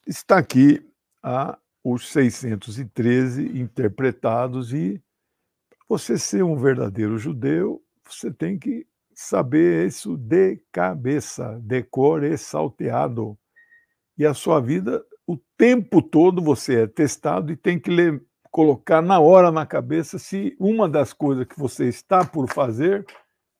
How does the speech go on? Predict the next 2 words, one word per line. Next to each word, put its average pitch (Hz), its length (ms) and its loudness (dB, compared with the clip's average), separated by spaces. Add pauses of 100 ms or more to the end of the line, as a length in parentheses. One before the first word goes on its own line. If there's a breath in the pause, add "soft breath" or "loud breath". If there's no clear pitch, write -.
(300)
inflige, 175 720 -4 (320)
infringe, 175 1400 -4